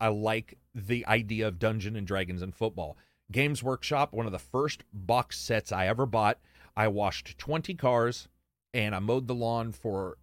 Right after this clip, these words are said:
I mowed the lawn twice a week instead of once a week for, I think, six weeks to get the money. My parents slowly doled out a little bit more in my allowance,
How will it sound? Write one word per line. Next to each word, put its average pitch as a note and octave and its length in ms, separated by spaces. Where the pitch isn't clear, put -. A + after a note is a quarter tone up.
I A2 100
mowed B2+ 260
the D3+ 80
lawn A#2+ 300
twice D3+ 300
a C#3+ 60
week C3+ 140
instead A2 260
of G2 80
once G2+ 240
a G2+ 60
week F#2 280
for, C3 120
I A2 80
think, - 340
six - 480
weeks F#2+ 560
to - 80
get A#2+ 220
the C3 80
money. G#2+ 400
My G#2 140
parents G#2+ 300
slowly A2 440
doled G2+ 280
out G2+ 120
a G2 60
little G2+ 200
bit G#2+ 140
more A2 140
in A2 40
my A2 120
allowance, G#2 520